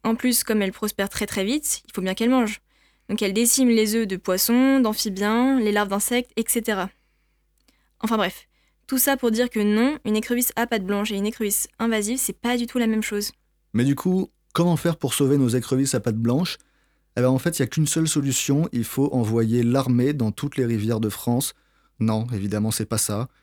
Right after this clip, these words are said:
Speaker 2: Et autant être direct, ben, il y a pas de solution miracle pour l'instant. Déjà, désinfectez vos bottes quand vous allez dans une rivière. Et quand vous tombez sur une écrevisse, essayez de l'identifier. Il y a plein de guides qui sont disponibles sur Internet, dont un sur le site de la Fédération de pêche du Gard.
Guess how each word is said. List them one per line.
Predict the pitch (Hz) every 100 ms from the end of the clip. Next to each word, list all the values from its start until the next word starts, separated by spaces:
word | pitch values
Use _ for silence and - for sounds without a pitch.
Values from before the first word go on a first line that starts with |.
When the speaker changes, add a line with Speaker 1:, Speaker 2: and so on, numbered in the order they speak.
| _ _ -
Speaker 2:
Et | 113
autant | 117 135
être | 131
direct, | 113 113 120 123 - - -
ben, | 110
il |
y | 101
a |
pas | - 123
de |
solution | - 113 107 120
miracle | 113 113 113 107
pour | 101 104
l'instant. | 98 - - _ _ _ _ _ _
Déjà, | 110 139 165 190 -
désinfectez | 113 113 202 160 -
vos | 147 113
bottes | 101 101
quand | -
vous | 104 101
allez | 117
dans | 110
une | 101
rivière. | 95 95 101 156 - _ _ _ _ -
Et | 143 226 247 -
quand | - 214
vous | 196
tombez | 120 131
sur | 190 139 117
une | 160
écrevisse, | - 123 113 202 - -
essayez | 113 - 139
de | 147
l'identifier. | 110 147 170 156 135 - 160 - _ _
Il | 120
y |
a | 123
plein | 147 190
de | 185 170 151
guides | 123 120 147
qui | 151 113
sont | 123
disponibles | 113 - 117 123
sur | - 113
Internet, | 101 104 107 160 - -
dont | 110 143 135
un | 139
sur | -
le | 107
site | 101 131
de | 113
la | 104
Fédération | 98 113 107 98 110
de |
pêche | 101 101
du | 101
Gard. | 107 156 -